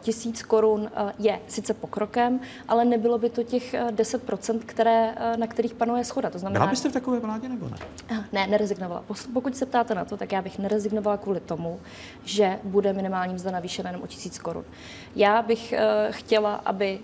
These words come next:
Speaker 1: eh, jsme, eh, všechny, kteří, eh, pracují, snaží se, tak abychom jim vyslali jasný signál, že toto je cesta, kterou vláda České republiky podporuje.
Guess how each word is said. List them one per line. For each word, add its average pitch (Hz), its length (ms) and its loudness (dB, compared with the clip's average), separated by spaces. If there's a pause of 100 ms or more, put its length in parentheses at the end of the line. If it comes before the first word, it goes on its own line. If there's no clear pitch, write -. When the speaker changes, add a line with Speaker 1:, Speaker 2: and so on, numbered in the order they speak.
(120)
Speaker 1:
eh, 196 300 -2
jsme, 214 460 2 (120)
eh, 202 260 0
všechny, 240 460 -2
kteří, 196 500 -6
eh, 185 200 -6
pracují, 220 600 2
snaží 226 520 2
se, 175 280 2 (380)
tak - 160 -2
abychom 220 280 2
jim 220 100 4
vyslali 220 300 4
jasný 208 280 2
signál, 190 520 0 (200)
že - 140 -2
toto 226 260 2
je 220 100 4
cesta, 196 440 0
kterou 202 580 0
vláda 196 360 4
České - 300 -4
republiky 196 400 -2
podporuje. 180 540 -4